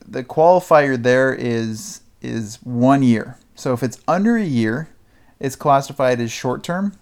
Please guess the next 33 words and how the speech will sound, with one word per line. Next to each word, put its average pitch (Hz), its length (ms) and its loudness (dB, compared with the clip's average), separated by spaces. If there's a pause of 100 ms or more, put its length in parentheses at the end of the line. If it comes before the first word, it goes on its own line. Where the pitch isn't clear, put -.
(120)
If 135 140 -10
it's 127 240 -8
over 175 320 -2
a 147 40 -2
year, 131 480 -2
it's 127 220 -10
long-term. 113 600 -4 (1000)
Anything 233 440 2
that's 190 240 0 (140)
under 175 260 0
a 196 80 -2
year 143 540 -2
and 131 180 -4
falls 139 300 2
in 147 80 -4
that 131 160 -4
short-term 135 440 -6
bucket 123 420 -6 (140)
will 156 200 -4
be 151 120 -4
taxed 147 600 -4
as 131 340 0
regular 143 840 -2 (180)
income. 120 560 -4 (680)
So - 160 -10
that 123 160 -4
you'll 135 220 2
be, 131 540 -2
you'll 120 380 -8
face, 127 640 -4 (120)
you 120 120 -6
know, 110 240 -10 (380)
state, - 580 -2